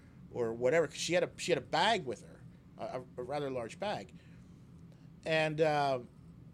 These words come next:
<laughs> the bartender says, "Oh, that's so-and-so." And I looked over at her because I knew the bartender very, very well. And I said,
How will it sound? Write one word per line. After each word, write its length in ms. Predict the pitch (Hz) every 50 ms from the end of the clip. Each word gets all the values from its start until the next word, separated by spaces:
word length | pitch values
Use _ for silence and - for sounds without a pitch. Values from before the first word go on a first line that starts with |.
| - - - - - - - - - - - - - - - - - - - - - -
<laughs> 80 | - - - - - - - - - - - - - - - - - 143
the 80 | 151
bartender 760 | 135 - 156 170 185 226 262 233 - - 208 170 175 165 156
says, 400 | 151 156 - 160 151 151 151 - - 156
"Oh, 160 | 156 185 185
that's 320 | 156 156 147 147 - -
so-and-so." 840 | - - 214 214 220 202 170 147 131 - - 131 113 101 92 - - - - - - - - - - - - - - - - - - - - - - - - -
And 120 | 156 151
I 80 | 143 147
looked 280 | 156 180 220 - - 180
over 340 | 180 196 208 202 185 170 147
at 120 | 139 131
her 260 | 127 120 131 143 - -
because 240 | - 135 123 147 131
I 80 | 123 127
knew 180 | 135 147 156
the 80 | 151 143
bartender 460 | 127 131 127 127 127 151 131 123 113
very, 320 | 113 120 147 165 160 156 135
very 240 | 127 117 117 113
well. 340 | 110 113 117 110 107 101 92 - - - - - - - - - - - - - - - - -
And 100 | 147 151
I 80 | 151 151
said, 400 | - - 160 151 143 - -